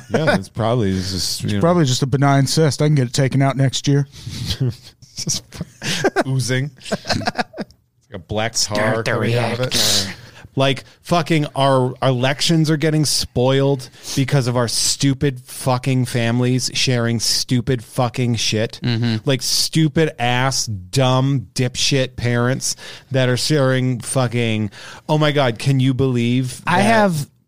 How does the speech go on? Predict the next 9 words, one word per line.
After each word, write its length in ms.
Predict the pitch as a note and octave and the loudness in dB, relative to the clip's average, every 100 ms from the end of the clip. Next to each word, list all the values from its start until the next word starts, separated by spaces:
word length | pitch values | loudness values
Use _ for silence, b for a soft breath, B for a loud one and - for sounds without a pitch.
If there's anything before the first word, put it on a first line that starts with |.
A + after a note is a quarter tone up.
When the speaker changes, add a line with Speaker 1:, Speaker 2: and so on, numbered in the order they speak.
| _ | _
Speaker 2:
such 600 | - - - - F#3+ D#3+ | -4 -2 0 2 2 2
a 80 | E3+ | -2
conspiracy 800 | - D3 - - C#3+ B2+ A#2 B2+ | 2 0 0 0 2 2 2 0
theory 420 | - B2 A2+ G#2 | 0 0 2 0
when 180 | G#2 B2+ | 0 0
it 120 | A#2 | 0
comes 420 | - C3+ B2 - - - | 0 2 2 0 0 2
to 520 | C3 B2+ A#2+ A2+ - _ _ | 4 4 2 0 -4 _ _
politics 760 | - D#3 C#3+ - D3 - - | 0 2 0 0 -2 0 -6